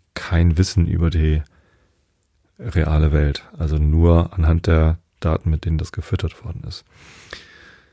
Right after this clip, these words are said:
So, und deswegen ist es halt manchmal sehr strange, was da rauskommt, aber manchmal auch ganz cool. So, und darüber hinaus gibt es jetzt noch relativ neu ein System, das heißt Chat G P T von der Firma Open A I.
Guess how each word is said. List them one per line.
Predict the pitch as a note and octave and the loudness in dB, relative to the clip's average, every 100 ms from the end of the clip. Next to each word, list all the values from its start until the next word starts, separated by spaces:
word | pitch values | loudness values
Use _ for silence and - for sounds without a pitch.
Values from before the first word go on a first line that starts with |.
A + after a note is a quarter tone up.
| _ | _
So, | - D2 | -4 -2
und | C#2 D2 | -2 -4
deswegen | - D#2+ D#2 | -4 0 0
ist | D2+ | 2
es | D#2 | 2
halt | D#2 D2 | 2 2
manchmal | D#2+ D#2+ D#2+ | 2 4 2
sehr | D2+ D2+ | 4 2
strange, | - - G2 G2+ - | 0 2 4 4 0
was | F2+ | 0
da | - | 2
rauskommt, | E2+ E2+ - E2+ E2+ E2 - | 2 0 0 2 2 2 -2
aber | D2 D2+ D2+ D2+ E2 - | -2 2 2 2 -2 -6
manchmal | D#2+ D#2+ - - | -2 -2 0 -4
auch | D#2+ D#2+ - _ - - - - | -2 -4 -6 _ -20 -20 -20 -6
ganz | D#2+ D2 - - | -2 -2 -4 -2
cool. | C#2+ D#2+ - _ _ _ _ _ _ _ - - | -2 -2 -8 _ _ _ _ _ _ _ -20 -10
So, | G2 D#2+ | -2 0
und | D#2 D#2 D#2 | 2 -2 -2
darüber | E2 E2 D#2 | -2 0 0
hinaus | D#2+ D#2 F#2 A2+ | 2 4 4 2
gibt | - - | 0 -4
es | - - | -6 -4
jetzt | F2+ - | -4 0
noch | D#2 - - - | -4 -4 -20 -6
relativ | F2+ F2 G#2+ F2+ D#2 | 0 0 0 -2 -2
neu | F2 D#2 D2+ A2 G2 | 2 2 4 2 2
ein | G2 | 0
System, | G2 F2 G2 E2+ | -2 -2 0 0
das | - | 0
heißt | F2 - | -2 -4
Chat | - F#2+ - | -4 -4 -4
G | F2+ | -6
P | F2 | -6
T | D#2 G#2+ B2 B2 - - - - - - | -2 0 0 -2 -10 -20 -20 -20 -20 -12
von | - | -4
der | F2 | -4
Firma | D#2+ F2+ D#2 | -2 0 0
Open | - F2+ - D#2+ | 0 -2 0 -4
A | F2+ D#2+ D#2 F2 | -2 -2 0 2
I. | G2+ | 4